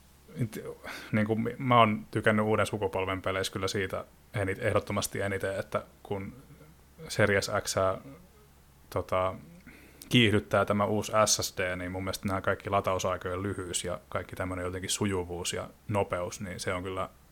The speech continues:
aivan, aivan loistava juttu, että vaikkei nyt raudasta oteta kaikkea muuten niin hir-, vielä irti, niin ainakin sä, tää nopeus on kyllä semmonen, mikä on ollut mulle vörtti jo pelkästään, että, että, että. Ja sit toinen, mikä on ollut vörtti, niin on se, että tää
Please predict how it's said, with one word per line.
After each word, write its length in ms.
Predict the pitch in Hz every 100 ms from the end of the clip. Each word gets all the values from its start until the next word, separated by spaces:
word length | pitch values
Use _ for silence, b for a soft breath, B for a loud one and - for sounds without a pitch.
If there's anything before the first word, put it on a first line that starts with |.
| -
aivan, 340 | 110 92 92 - - - -
aivan 360 | 101 95 95 - -
loistava 480 | 113 104 95 104 90
juttu, 380 | 95 98 - 92
että 220 | - 104
vaikkei 320 | 95 - 104
nyt 200 | 101 - B B B B B B
raudasta 480 | 110 117 113 - 98
oteta 240 | 98 95
kaikkea 420 | - 104 - 104
muuten 380 | 104 107 104 90
niin 200 | 92 92
hir-, 120 | 101 -
vielä 220 | 104 95 95
irti, 360 | 98 95 95
niin 200 | 92 95
ainakin 280 | 98 95 -
sä, 180 | - 101
tää 180 | 107 101
nopeus 380 | 117 101 92
on 100 | 101
kyllä 160 | 95 92
semmonen, 380 | 101 95 95 90
mikä 200 | 92 -
on 100 | 92
ollut 140 | 95 107
mulle 260 | 101 92
vörtti 340 | 98 92 - -
jo 120 | -
pelkästään, 540 | 101 95 - - 107
että, 180 | 107 - - - -
että, 300 | 98 - -
että. 220 | 90 - - - B B B -
Ja 80 | 95
sit 180 | 101
toinen, 300 | - 113 107
mikä 240 | 98 90 98
on 100 | 95
ollut 160 | 95 95
vörtti, 320 | 95 - 98
niin 120 | 92
on 60 | 92
se, 200 | 104 90
että 180 | -
tää 300 | 95 92 92